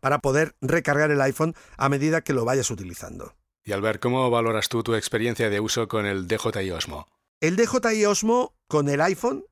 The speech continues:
Speaker 1: o con cualquier otro dispositivo móvil, móvil que tenga una cámara, eh, que sea buena, que tenga buenas condiciones de grabación, es una experiencia brutal. O sea,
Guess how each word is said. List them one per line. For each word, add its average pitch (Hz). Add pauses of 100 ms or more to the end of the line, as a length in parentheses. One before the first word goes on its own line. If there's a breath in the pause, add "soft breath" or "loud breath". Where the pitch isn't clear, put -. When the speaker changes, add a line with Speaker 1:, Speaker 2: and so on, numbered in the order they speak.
(120)
Speaker 1:
o 139
con 120
cualquier 135
otro 156
dispositivo 135
móvil, 143
móvil 147
que 135
tenga 143
una 135
cámara, 131 (440 soft breath)
eh, 120
que 120
sea 123
buena, 165
que 202
tenga 135
buenas 131
condiciones 120
de 123
grabación, 147 (520 soft breath)
es 139
una 170
experiencia 147
brutal. 104 (360)
O -
sea, 117